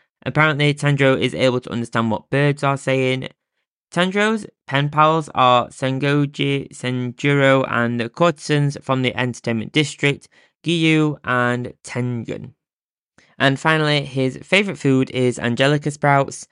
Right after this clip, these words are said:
And when they're on the table, even if he keeps himself composed, you can see his nostrils flaring.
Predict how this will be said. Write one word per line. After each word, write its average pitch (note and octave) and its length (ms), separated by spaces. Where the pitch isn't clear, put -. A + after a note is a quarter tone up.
And C3 260
when D#3+ 200
they're D#3 100
on D3+ 140
the D3 80
table, B2+ 400
even B2 240
if - 140
he A#2 520
keeps C3 240
himself A#2 380
composed, D#3+ 720
you A#2+ 120
can B2+ 160
see B2+ 240
his B2+ 160
nostrils A2 560
flaring. B2+ 720